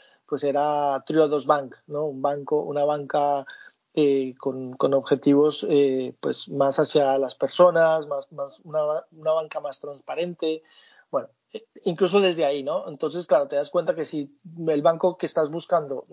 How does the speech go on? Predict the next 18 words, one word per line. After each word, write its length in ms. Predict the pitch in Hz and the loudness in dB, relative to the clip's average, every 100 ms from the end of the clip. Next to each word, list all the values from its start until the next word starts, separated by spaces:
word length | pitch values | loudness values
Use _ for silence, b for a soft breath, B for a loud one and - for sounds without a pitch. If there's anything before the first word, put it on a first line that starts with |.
| 143 | -6
ya 140 | 147 151 | 0 0
es 80 | |
sostenible, 640 | 147 156 151 160 147 127 - b b b _ | -2 -8 -4 -2 -2 -4 -10 b b b _
eh, 880 | - 160 156 151 147 143 139 139 - _ _ | 2 4 4 4 2 2 0 -2 -6 _ _
la 600 | - 156 147 143 143 139 139 | -4 0 2 2 0 0 0
materia 360 | 151 160 170 | -2 2 2
prima 440 | 165 180 170 147 139 | 4 2 2 -2 -2
proviene 480 | 151 147 156 160 160 | -2 0 0 0 0
de, 480 | 156 151 147 143 139 | 0 2 0 -2 -4
de, 480 | 147 139 139 139 135 b b b - | -4 -4 -4 -8 -12 b b b -4
de, 540 | 151 147 143 139 139 135 127 123 123 - - _ _ - | 2 4 4 0 -2 -6 -14 -18 -20 -18 -18 _ _ -6
de 220 | 143 143 | 0 0
asociaciones 640 | 135 139 139 - 170 170 | 0 -2 0 4 4 4
de 160 | 170 160 | 2 2
cultivadores 680 | 160 143 147 147 147 151 156 | 0 0 2 4 2 0 2
de, 540 | 156 147 139 135 131 | 2 4 0 -2 -6
de 180 | 151 143 | -2 -2
manzanas, 680 | 139 139 131 170 156 135 - | 0 -2 4 4 2 -6 -10